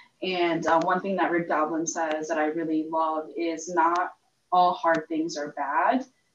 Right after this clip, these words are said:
And that's really what I took out from it. So we worked together to get through this experience and really get them to a better mental health space, and just realize that this was an experience that they went through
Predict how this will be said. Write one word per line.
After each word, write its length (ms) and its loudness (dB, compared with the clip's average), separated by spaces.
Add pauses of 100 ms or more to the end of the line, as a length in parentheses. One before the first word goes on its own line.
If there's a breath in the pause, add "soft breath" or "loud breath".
(220)
And 160 2
that's 220 0
really 160 2
what 120 2
I 120 0
took 180 -12
out 260 0
from 180 -12
it. 220 -14
So 540 -2 (640)
we 300 2
worked 280 0
together 540 4
to 120 -6
get 200 -2
through 120 -4
this 180 -8
experience 1120 -4 (100)
and 320 -2
really 180 -2
get 280 -4
them 200 -4 (120)
to 140 -6
a 100 -8
better 280 -4
mental 320 -8
health 380 -6
space, 800 -2
and 180 -2
just 160 -8
realize 440 -2
that 140 -10
this 220 -8
was 200 -4
an 120 -8
experience 640 0
that 160 -6
they 100 2
went 300 -2
through 420 2